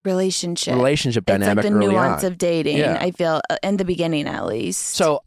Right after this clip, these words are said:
Speaker 2: to my biggest criticism with people who are, who lie about their feelings to elicit, you know, I guess, sex. I don't think Travis Kelce is love bombing anyone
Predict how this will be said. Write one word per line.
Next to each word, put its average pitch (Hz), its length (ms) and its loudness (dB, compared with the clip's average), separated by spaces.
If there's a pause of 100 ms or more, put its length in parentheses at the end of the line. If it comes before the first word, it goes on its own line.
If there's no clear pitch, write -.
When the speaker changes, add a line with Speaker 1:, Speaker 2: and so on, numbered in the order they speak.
(120)
Speaker 2:
to 160 80 2
my 165 200 2
biggest 165 300 0
criticism 120 360 0
with 110 120 -2
people 127 360 0
who 123 360 2
are, 107 400 2 (200)
who 120 460 0 (280)
lie 165 260 4
about 117 220 2
their 87 120 -2
feelings 90 440 -2
to 107 280 0
elicit, 107 560 0 (140)
you 117 100 -4
know, 82 180 -2
I 90 100 -2
guess, 92 200 -2
sex. 90 360 0
I 139 60 2
don't - 140 0
think 156 140 -2
Travis 131 360 0
Kelce 110 600 -2
is 98 360 -4 (260)
love 110 360 0
bombing 90 420 0
anyone 85 720 -2